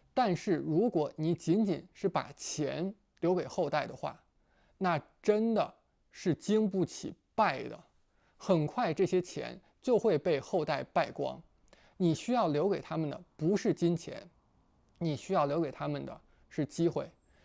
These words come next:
这也引出了今天我想讲的第三个故事。我在美国认识一名非常成功的房地产投资者，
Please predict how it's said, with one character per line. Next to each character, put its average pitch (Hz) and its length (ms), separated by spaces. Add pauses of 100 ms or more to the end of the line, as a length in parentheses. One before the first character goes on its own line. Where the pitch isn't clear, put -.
这 294 100
也 190 160
引 139 280
出 208 200
了 151 80
今 214 200
天 214 180
我 170 140
想 180 200
讲 139 200
的 143 100
第 196 140
三 202 380
个 165 100
故 - 180
事。 - 200 (880)
我 170 100
在 233 160
美 160 180
国 143 320 (180)
认 196 200
识 175 140
一 175 100
名 151 180
非 208 220
常 151 220
成 147 200
功 175 140
的 151 80
房 143 260
地 170 140
产 139 260
投 - 220
资 165 160
者， - 160